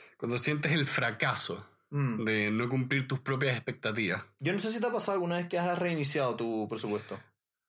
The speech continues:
Speaker 1: Varias veces. Varias,
Speaker 2: Ya.
Speaker 1: varias, varias veces. Y de hecho, la última vez que lo hice fue cuando volví a suscribirme al sistema de YNAB, al software, cuando empecé a pagar de nuevo.
Speaker 2: Ya.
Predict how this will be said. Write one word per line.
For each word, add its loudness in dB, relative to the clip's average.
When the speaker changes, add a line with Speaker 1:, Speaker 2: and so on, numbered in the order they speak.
Speaker 1:
Varias 2
veces. 0
Varias, 2
Speaker 2:
Ya. -6
Speaker 1:
varias, 2
varias 2
veces. 0
Y 0
de 2
hecho, -2
la 0
última 2
vez 2
que -2
lo 2
hice 0
fue 0
cuando 2
volví 2
a 2
suscribirme 0
al 0
sistema 0
de 2
YNAB, 2
al 0
software, 0
cuando -2
empecé 0
a 0
pagar 0
de 0
nuevo. -2
Speaker 2:
Ya. -4